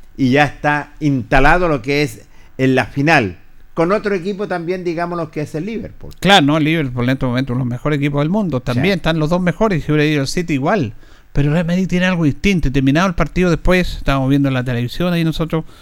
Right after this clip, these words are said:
Speaker 2: eh, los jugadores se pusieron una camiseta, todos con el número catorce, del apoyo a Madrid, y cómo festejaban como cabros chicos, iban
Speaker 1: Sí.
Speaker 2: a las tribunas,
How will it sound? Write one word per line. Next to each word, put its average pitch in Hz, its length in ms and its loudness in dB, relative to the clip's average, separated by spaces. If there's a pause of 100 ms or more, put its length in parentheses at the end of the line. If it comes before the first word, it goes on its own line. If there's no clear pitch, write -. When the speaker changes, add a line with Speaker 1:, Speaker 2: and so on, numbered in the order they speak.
(420)
Speaker 2:
eh, 127 340 2
los 120 120 -4
jugadores 139 360 0
se 131 80 -2
pusieron 147 280 0
una 139 100 2
camiseta, 131 480 -4
todos 180 260 -4
con 160 120 0
el 151 40 2
número 147 240 2
catorce, 180 600 -4 (360)
del 123 180 -2
apoyo 139 320 0
a - 20 0
Madrid, 143 480 0 (300)
y 131 60 -10
cómo 185 400 -4
festejaban 147 480 -4
como 131 200 -6
cabros 135 240 -4
chicos, 98 400 -8
iban 135 240 -4
Speaker 1:
Sí. 127 40 -8
Speaker 2:
a 120 60 -8
las 117 160 -10
tribunas, 123 640 -8